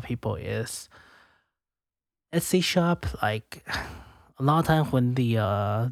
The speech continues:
the owner, the seller gets too popular, too much demand, they stop taking custom orders.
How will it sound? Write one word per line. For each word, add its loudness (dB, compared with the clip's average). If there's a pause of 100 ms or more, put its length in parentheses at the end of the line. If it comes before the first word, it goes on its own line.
the -2
owner, 2
the -2
seller 2
gets -6
too -2
popular, 0
too 0
much 2
demand, 2 (140)
they 2
stop -2
taking -2
custom 0
orders. 0